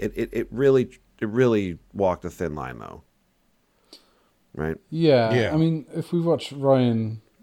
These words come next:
Speaker 2: Johnson's other films, he does have humor in his films. He, it's a, it's a tool he uses as a director,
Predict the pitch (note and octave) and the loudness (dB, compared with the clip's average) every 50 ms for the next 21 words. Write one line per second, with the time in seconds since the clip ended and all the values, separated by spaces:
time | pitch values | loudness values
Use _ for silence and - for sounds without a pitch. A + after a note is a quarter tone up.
0 | _ _ - B2+ A#2+ A#2 G#2+ - - A2 G#2+ G2+ A2+ G#2+ G2 G2+ F2+ - - G2 | _ _ -2 0 0 0 -2 -4 -2 -2 -2 0 0 -2 -2 -4 -12 -10 -8 -6
1 | F#2 F2+ F2+ F2 - G#2 G#2 G#2+ A#2+ A#2 G#2+ - G#2+ A#2 A#2 A2+ G2 F#2 - _ | -6 -4 -6 -6 -6 -6 -2 0 0 0 0 0 -2 0 0 0 -2 -6 -12 _
2 | _ _ _ _ _ - - A2+ F#2+ F2 E2+ D#2+ D2+ D#2 - _ _ _ _ _ | _ _ _ _ _ -12 -10 -8 -6 -6 -6 -6 -8 -12 -14 _ _ _ _ _
3 | _ _ _ - G#2+ G#2 F#2 D#2+ - - G#2+ F2+ - - - F#2 - F#2+ G2 E2 | _ _ _ -8 -6 -6 -6 -8 -8 -8 -10 -10 -10 -10 -14 -14 -12 -10 -12 -12
4 | - - G2 F2+ F2+ E2+ - - G2+ - - - G2 F#2+ F#2 - - - - C#3+ | -12 -12 -10 -10 -10 -10 -12 -14 -14 -12 -10 -8 -6 -6 -8 -8 -6 0 2 2
5 | C3 B2 A#2 A2 A2+ G#2+ A2 A2+ A2 G2+ G#2+ G2+ G2+ G#2 G2 G2+ G#2 G2 F#2 G2 | 4 2 2 0 0 0 0 0 0 -2 -4 -6 -4 -4 -4 -4 -6 -4 -4 -4
6 | F#2 F2+ G2 F#2+ - - - - F2+ F#2+ | -4 -4 -4 -6 -8 -12 -12 -12 -12 -12